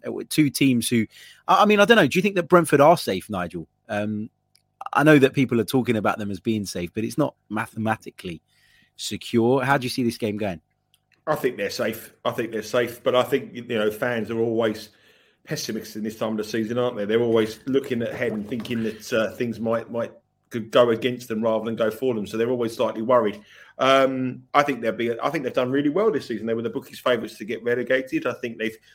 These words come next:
Speaker 2: done well. Everyone didn't expect them to be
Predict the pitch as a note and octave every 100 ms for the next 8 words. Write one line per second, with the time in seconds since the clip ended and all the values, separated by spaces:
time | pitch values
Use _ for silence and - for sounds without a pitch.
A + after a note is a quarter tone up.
0 | _ _ _ _ - B2+ C3 E3 F3+ G#2+
1 | G#2+ B2+ B2 A#2 A#2+ A2+ - A#2+ - G#2+
2 | A#2 - A#2 A2+